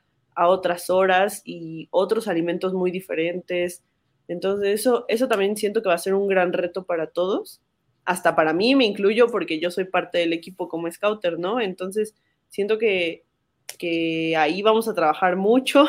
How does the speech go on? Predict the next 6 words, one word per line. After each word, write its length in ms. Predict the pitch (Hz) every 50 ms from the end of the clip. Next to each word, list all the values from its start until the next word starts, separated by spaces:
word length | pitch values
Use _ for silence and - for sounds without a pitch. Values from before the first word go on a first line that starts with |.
| - - - - -
<laughs> 640 | 220 - - _ _ _ _ - - - _ -
y 120 | - 220 190
que 160 | - 208 226
espero 420 | 190 196 - 208 196 226 233 226
que, 360 | 226 196 170 139 - - - _
que, 680 | - 175 175 175 170 170 165 160 160 160 151 160 160